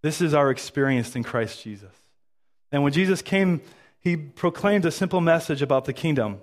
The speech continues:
And this is in Luke four eighteen, where he simply said, "The Spirit of the Lord is on me because he has anointed me to preach good news to the poor.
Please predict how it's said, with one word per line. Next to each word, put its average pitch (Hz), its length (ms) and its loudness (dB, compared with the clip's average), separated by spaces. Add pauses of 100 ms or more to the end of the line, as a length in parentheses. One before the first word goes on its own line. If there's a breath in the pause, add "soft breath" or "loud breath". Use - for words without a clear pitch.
And 131 140 -4
this 147 140 -4
is 151 120 -2
in 147 120 0
Luke 147 140 -2
four 151 220 0
eighteen, 139 300 -2
where 123 100 0
he 123 60 0
simply 156 320 -6
said, 110 460 -2 (480 soft breath)
"The 151 60 -4
Spirit - 360 2
of 220 60 6
the 190 120 6
Lord 170 220 6
is 139 140 0
on 135 200 4
me 110 120 0
because 123 380 -4
he 196 120 0
has 170 220 2
anointed 165 560 0
me 156 180 0
to 143 160 -8
preach - 380 -8
good 156 200 0
news 156 300 -2
to - 140 -14
the 127 100 -2
poor. 110 460 -6